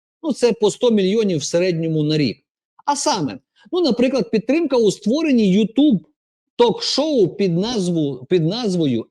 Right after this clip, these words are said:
About. Чи хороше це ток-шоу, чи погане, я не знаю. Ну, чесно скажу, я, я реально не знаю.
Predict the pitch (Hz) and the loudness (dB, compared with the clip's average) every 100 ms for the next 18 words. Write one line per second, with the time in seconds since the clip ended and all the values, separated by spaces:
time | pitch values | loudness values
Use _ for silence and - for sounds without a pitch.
0 | - 190 196 147 101 90 _ - - - | 0 0 2 -2 -6 -10 _ -20 -18 -20
1 | - _ _ _ _ _ _ _ _ - | -20 _ _ _ _ _ _ _ _ -2
2 | 311 302 339 370 285 220 202 185 - - | -2 0 -2 -2 -4 -4 -4 -4 -6 -2
3 | 160 123 107 - 208 233 269 226 151 190 | 0 -2 -4 -6 -4 -4 -2 -2 -2 -2
4 | 220 185 131 101 87 82 _ _ _ 269 | -2 -4 -8 -12 -14 -20 _ _ _ -10
5 | 320 - 214 - 98 - 90 98 220 - | -6 -2 -2 -4 -14 -16 -16 -12 -10 -6
6 | 214 269 247 143 104 110 139 117 92 | -4 -4 -4 -6 -6 -6 -6 -8 -14